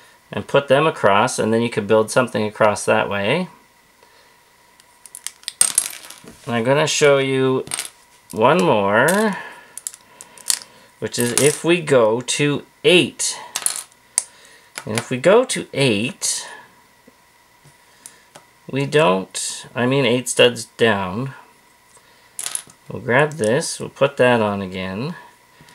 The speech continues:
And we don't want that gappiness. We're gonna try to get rid of that. So we put that in there, that flushes that up. And we'll put that, oops, sorry. I forgot my other, there we go.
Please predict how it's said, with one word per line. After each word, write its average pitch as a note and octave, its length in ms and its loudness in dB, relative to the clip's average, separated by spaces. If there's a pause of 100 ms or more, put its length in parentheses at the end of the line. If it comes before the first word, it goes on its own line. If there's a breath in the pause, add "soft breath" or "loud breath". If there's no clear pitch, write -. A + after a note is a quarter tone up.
(260 loud breath)
And A#2 140 0
we B2 100 2
don't D#3+ 260 4
want D3 220 0
that C3 280 2
gappiness. A#2 720 0
We're A2+ 100 -8
gonna A#2 180 -4
try A#2+ 240 0
to A2 80 -2
get G#2+ 200 -2
rid G#2+ 200 -4
of G2 120 -6
that. F2+ 500 -10 (1120 loud breath)
So - 220 -10
we F2+ 80 -8
put - 340 -4
that C3+ 300 6
in C3 220 2
there, B2+ 360 2
that A2+ 180 2
flushes B2+ 540 0
that A#2 260 2
up. B2 300 -2 (2000 loud breath)
And F#2 80 -12
we'll F#2 220 -14
put - 200 -8 (120)
that, A#2+ 360 0
oops, - 300 -8 (400 loud breath)
sorry. A#2+ 540 -10 (720 loud breath)
I - 40 -16
forgot G2+ 380 -6
my A2+ 240 0
other, B2+ 380 0
there C3 240 2
we G#2 100 -4
go. B2+ 360 0